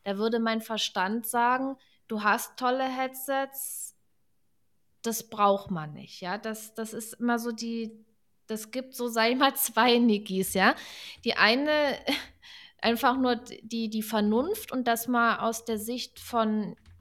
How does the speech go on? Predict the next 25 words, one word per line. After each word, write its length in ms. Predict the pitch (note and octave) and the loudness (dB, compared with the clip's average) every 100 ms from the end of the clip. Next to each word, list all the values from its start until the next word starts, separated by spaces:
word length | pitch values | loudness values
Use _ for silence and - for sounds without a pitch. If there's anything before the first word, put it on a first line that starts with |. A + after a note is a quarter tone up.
| _ _ _ - - - - | _ _ _ -20 -20 -16 -4
den 140 | A3 | 0
meisten 400 | G#3+ G3+ G#3+ - | 2 2 0 0
Leuten 420 | G#3 F3+ F#3 C#4+ D4 | 0 2 0 -2 -8
zu 180 | D#4+ | -8
betrachten 680 | D4 D4 - C4+ D4+ - C#4+ | -8 -10 0 2 2 0 -4
und 160 | A3+ G#3+ | -2 0
dann 120 | G#3 | 0
natürlich 680 | B3 B3 - D4 G4+ E4+ - | 0 -2 -4 -2 0 0 -2
die 160 | A3 | -4
YouTuberin, 880 | F#3+ F#3+ F#3 - F#3 F#3 F3+ F3+ F3 - - - - - - | -2 -4 -6 -8 -6 -6 -4 -6 -6 -12 -20 -20 -20 -12 -4
die 200 | G#3+ G#3 | -4 -2
Technik 500 | A3+ G3 A3+ G#3 G#3+ | 0 0 0 -4 -4
begeistert 600 | G3+ G3 F#3 F#3 F#3+ - | -4 -2 -2 -2 -8 -8
ist 160 | F#3+ | -8
und, 180 | G3 F#3+ - - | -6 -6 -8 -6
und 140 | G#3+ | -2
alles 400 | - G3+ F#3+ - | 0 0 0 -6
testen 640 | - G#3 F#3+ - - F3 E3+ | -6 -4 -4 -6 -8 -8 -6
will, 160 | D#3+ | -4
ja. 340 | D#3+ E3+ A#3 - - - - - | -2 -2 -2 -4 -14 -20 -20 -2
Also 340 | A3+ A3 A3 | 0 0 -2
von 240 | G#3+ A#3 A3 | -2 0 0
dem 220 | G#3 G3+ | 0 -4
Testaspekt 1120 | A#3 E4+ - - E4 - - G#3+ F#3 - - | -2 -2 -2 -4 -4 -4 -6 -4 -4 -8 -12
her 420 | F#3+ E3+ D#3 D#3 | -6 -6 -6 -10